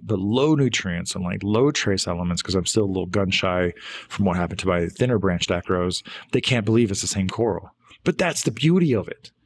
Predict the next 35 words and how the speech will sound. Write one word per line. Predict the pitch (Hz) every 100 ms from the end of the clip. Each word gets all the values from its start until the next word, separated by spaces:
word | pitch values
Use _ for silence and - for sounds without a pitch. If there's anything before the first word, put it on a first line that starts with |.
| _ _
right? | - 131 131
Like, | 120 104
boom, | 135 127
here's, | 104 131
this | 123 113
is |
what | 139 139
the |
frags | 104 123 123 104
are |
doing | 95 107
right | 92 92
now. | 95 90 92 - -
And | -
that's | 127 113
what | 104
the | 95
mother | 110 123 120
colony | 110 98 92 92
is | 92
doing | 98 87
right | 90 85
now. | 85
So | 85 -
you, | 104 113
at | 120
least | 160 180
the | 110
shape | - 160 175
will | 110
be | 107
the | 98
same, | - 92
but | 98 104
maybe | 123 143 123 113